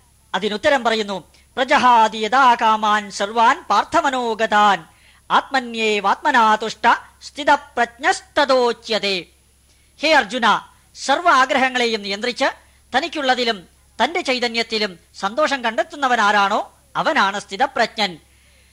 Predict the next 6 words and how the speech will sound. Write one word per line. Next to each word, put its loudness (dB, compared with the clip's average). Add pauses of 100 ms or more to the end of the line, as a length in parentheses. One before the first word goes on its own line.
(260)
"ദുഃഖേഷു 2
അനുദ്വിഗ്നമനാ 0
സുഖേഷു 0
വിഗതസ്പൃഹഃ 0 (320)
വീതരാഗഭയക്രോധ 2 (420)
സ്ഥിതധീർമുനിരുച്യതേ." -2